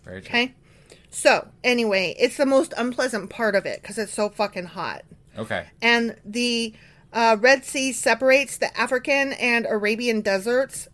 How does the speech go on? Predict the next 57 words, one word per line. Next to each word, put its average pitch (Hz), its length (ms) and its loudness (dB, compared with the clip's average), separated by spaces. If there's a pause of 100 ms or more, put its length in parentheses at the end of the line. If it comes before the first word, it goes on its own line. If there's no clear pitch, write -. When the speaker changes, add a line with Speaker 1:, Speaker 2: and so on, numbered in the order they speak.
Speaker 2:
and 214 160 -2
much 233 280 -2
of 269 100 0
its 240 180 -2
water 208 380 0
evaporates 202 800 -2
in - 160 -10
the 190 60 -8
baking 175 460 -10
sun. 196 460 -8 (500)
And 202 360 0
it's, - 380 -4 (100)
like, 190 320 -2
got 196 280 0
such 226 240 -4
a 202 80 -4
high 196 260 -2
salt - 380 -2
content, 220 640 -4
which, 202 180 -4
I 202 60 -2
Speaker 1:
Yeah. 196 60 -2
Speaker 2:
mean, 196 120 -4
we 202 100 -4
talked 196 260 -8
about 185 260 -4
that 185 140 -2
other 185 240 0
river 170 520 -6
that - 100 -4
Speaker 1:
Right. 185 200 0
Speaker 2:
was 170 100 -14 (120)
similar 180 560 -4
situation. 185 800 -8
Speaker 1:
Right, 87 260 -4 (160)
right. 185 120 -2
Speaker 2:
So, 214 260 4
I 214 80 -2
mean, 233 380 0 (300)
that's 269 280 4
why 311 140 6
we 277 140 2
have 233 200 2
in 240 140 -2
our 208 120 4
head 214 300 0
these 220 220 -2
images 208 500 -2
of 190 320 -2
the 208 80 -2
Middle 220 340 0
East 220 280 -6
is 196 120 -10
nothing 196 300 -4
but 180 140 -4
hot 180 280 -8
desert. 156 440 -8